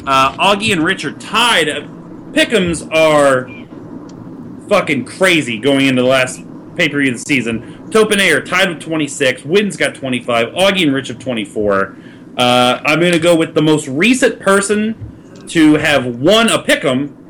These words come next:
will be ahead. So the order's gonna be Rich, Augie, Widden, Tope, then me. Oh, no, I'm sorry. Rich, uh, Tope will be, uh,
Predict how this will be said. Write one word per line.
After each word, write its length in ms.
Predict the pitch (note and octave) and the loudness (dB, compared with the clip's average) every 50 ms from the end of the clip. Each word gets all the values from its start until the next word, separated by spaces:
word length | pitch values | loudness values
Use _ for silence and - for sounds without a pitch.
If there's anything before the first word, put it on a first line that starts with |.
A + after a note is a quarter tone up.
| - - - - - | -20 -20 -14 -4 0
will 180 | C#3 C#3 B2+ | 0 2 2
be 160 | B2+ C#3+ C3+ | 4 2 2
ahead. 360 | B2+ A#2+ C#3+ F3+ D#3+ C3 - - | 2 2 2 2 2 0 -2 -2
So 260 | - C#3+ B2+ A#2+ A#2+ | -2 0 0 0 0
the 80 | B2 | -2
order's 280 | C3 D#3+ E3 D#3 D3+ D3+ | -2 -2 0 0 0 2
gonna 160 | D3+ D3 C3+ | 2 0 0
be 140 | A#2+ A#2 A2+ | 0 0 -2
Rich, 520 | G#2+ A#2+ E3+ G#3 - - - - - - - - - - - - - - | -2 0 2 2 2 0 -6 -12 -14 -16 -18 -20 -20 -20 -18 -16 -6 0
Augie, 800 | E3+ F#3 F#3+ F#3+ F#3 F3+ F#3 F#3 F#3 F#3+ F#3 - - - - - - - - | 2 4 4 4 4 2 0 -2 -2 -2 -4 -8 -12 -20 -20 -20 -18 -12 -6
Widden, 560 | B2 C#3+ F3 F#3 F3 E3+ F3+ F3 F3+ F3 E3+ - - - - - - - - - - | 0 2 2 2 2 2 0 0 -2 -4 -4 -8 -14 -20 -20 -20 -20 -20 -20 -14 -4
Tope, 720 | - F3 E3 D#3+ D#3+ - D#3 D#3 D3+ D#3 D#3+ D3+ - - - - | 0 2 2 2 2 2 2 4 4 2 0 -2 -4 -12 -10 -2
then 240 | B2+ C3+ C3 B2 B2+ | -2 0 2 2 2
me. 300 | A#2 G#2+ G2 - - - - - - - - - - - - - - - - - - - - - E3+ | 2 0 -2 -6 -14 -20 -20 -20 -20 -20 -20 -20 -20 -20 -20 -20 -20 -20 -20 -20 -20 -16 -6 0 2
Oh, 60 | F#3+ | 2
no, 100 | F#3+ F3 | 2 2
I'm 80 | D3+ D3 | 0 0
sorry. 200 | - D3+ B2 A2+ | -2 -2 -2 -2
Rich, 360 | A#2 D3 E3 - - - - - | -2 -4 -6 -8 -10 -16 -12 -6
uh, 300 | C3+ C3+ C3 B2+ C3 B2+ - | -2 -2 0 0 -2 -4 -6
Tope 220 | - E3+ F3 D#3+ | -6 -6 -2 0
will 180 | E3+ D3+ C#3 B2+ | 0 0 0 0
be, 380 | C3+ C3+ C3 B2+ B2 A#2 - - | 0 -2 -2 -2 -4 -4 -6 -6
uh, 40 | - | -2